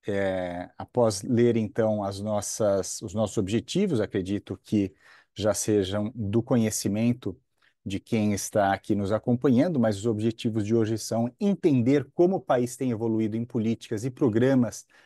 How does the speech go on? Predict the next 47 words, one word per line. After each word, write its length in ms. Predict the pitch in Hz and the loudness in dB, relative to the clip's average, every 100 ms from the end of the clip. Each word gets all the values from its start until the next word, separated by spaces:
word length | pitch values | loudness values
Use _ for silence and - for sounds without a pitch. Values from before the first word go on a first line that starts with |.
| _ _ | _ _
para 220 | - 131 127 | 0 2 2
deter 400 | 127 127 123 117 | 0 0 0 0
o 60 | |
tipo 420 | 120 - 202 196 | -4 -4 -4 -2
de 100 | 156 | -6
câncer 560 | 151 - 131 123 - 110 | -4 -2 0 -2 -6 -8
que 140 | - | -6
causa 600 | 123 - 127 123 101 104 - _ - | -6 2 4 2 0 -6 -8 _ 0
o 80 | |
maior 380 | 113 117 117 139 | 2 4 4 2
número 340 | 135 135 117 104 | 2 0 0 -2
de 140 | 95 | -4
óbitos, 640 | 98 117 139 175 - - _ - | -2 -2 -6 -10 -14 -18 _ -8
exatamente 600 | 87 98 - 101 95 - | 0 0 0 -4 -4 -6
o 40 | |
câncer 360 | - 110 - 90 | -2 -2 0 -4
de 100 | 90 | -2
pulmão, 420 | 101 92 131 151 - - - | -2 0 0 -2 -12 -20 -4
conhe-, 240 | - 175 165 - - 147 | 2 2 2 -2 -6 -2
conhecer 460 | 165 165 151 - 165 | 2 2 2 4 4
o 60 | |
potencial 840 | 160 202 190 190 170 - 147 151 147 | 4 0 2 -2 -2 -2 2 4 4
do 140 | 123 | 2
P 180 | 120 160 | 0 -2
C 180 | - 151 | 0 0
D 140 | 139 | 0
T 240 | 123 139 139 | 0 0 0
pra 180 | 131 - | -2 -4
câncer 340 | 131 127 120 | -4 -2 -4
de 80 | 110 | -4
pulmão, 420 | 110 95 123 147 _ - _ - | -6 -2 -2 -2 _ -20 _ -4
assim 340 | 123 123 170 | -2 0 -2
como 240 | 160 156 135 | 2 2 4
da 160 | 123 | 4
nova 400 | 120 131 160 165 | 4 4 2 0
Política 640 | 160 170 147 175 - - 160 | 0 2 2 0 -4 -6 -6
Nacional 440 | 147 - 135 120 113 | -6 -2 0 2 0
de 100 | 110 | -2
Prevenção 480 | 135 127 120 139 | -2 0 -2 -4
e 20 | 127 | -4
Controle 500 | 131 123 - 151 160 | -2 -2 0 2 2
do 120 | 135 | -2
Câncer 460 | - 123 131 135 | -2 -2 -2 -4
para 240 | 117 117 113 | -2 0 0
mudar 440 | 131 127 123 135 | 0 0 0 0
esse 220 | 127 127 | -2 -6
cenário 560 | 120 104 92 101 131 | -10 -8 -4 -2 -2